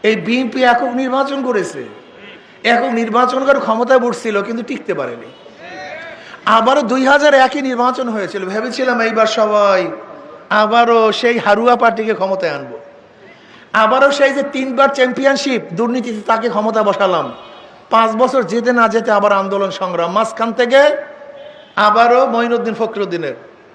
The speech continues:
দুই হাজার আটে একটা নির্বাচন হয়েছে, যে নির্বাচন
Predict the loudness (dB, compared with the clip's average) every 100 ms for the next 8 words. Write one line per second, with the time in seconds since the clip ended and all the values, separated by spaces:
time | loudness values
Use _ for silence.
0 | _ -20 -20 -20 -16 -2 0 2 2 4
1 | 4 4 2 2 0 0 -2 -2 0 0
2 | 0 0 0 0 0 0 -2 2 2 2
3 | -4